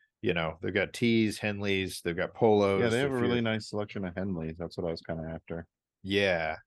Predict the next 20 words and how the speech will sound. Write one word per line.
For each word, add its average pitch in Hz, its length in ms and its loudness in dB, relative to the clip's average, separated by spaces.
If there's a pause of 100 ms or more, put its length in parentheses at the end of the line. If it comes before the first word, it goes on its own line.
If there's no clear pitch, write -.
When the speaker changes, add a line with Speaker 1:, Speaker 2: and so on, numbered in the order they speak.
(100)
Speaker 1:
yeah, 90 380 -2
and 85 80 -8
they've 87 120 -10
got, 87 260 -4
there's, 85 220 -8
like, 87 200 -6
a 78 220 -8 (420)
pocket, 135 640 4
long 117 280 0
sleeve 123 340 -2
pocket - 500 -2
tee. 110 480 -2 (560)
Uh, 104 220 4
looks 180 240 0
like, - 220 0 (180)
uh, 78 40 -12 (280)
almo-, 139 480 0
thirty-four 143 680 4
different, 101 520 -4
uh, 92 260 4